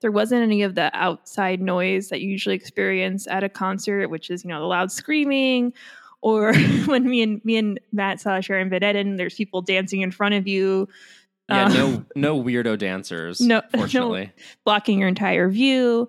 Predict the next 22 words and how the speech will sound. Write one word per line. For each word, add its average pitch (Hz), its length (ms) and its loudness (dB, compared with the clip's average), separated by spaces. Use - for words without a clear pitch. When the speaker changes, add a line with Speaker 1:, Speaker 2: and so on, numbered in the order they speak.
Speaker 1:
Um, 185 280 0
Speaker 2:
C-, 185 60 -4
could - 80 -12
Speaker 1:
there's 190 160 4
Speaker 2:
you 208 60 2
vote 202 120 4
Speaker 1:
no 190 80 0
Speaker 2:
for 160 80 0
that, 147 180 -2
though? 147 160 0
Could 143 160 -6
you 135 80 -2
vote 120 200 -2
for 247 100 4
somebody 117 280 2
to 113 100 -6
stand 117 300 -2
in 113 80 -4
front 107 240 -4
of 104 40 -4
the 104 60 -6
camera 101 640 -4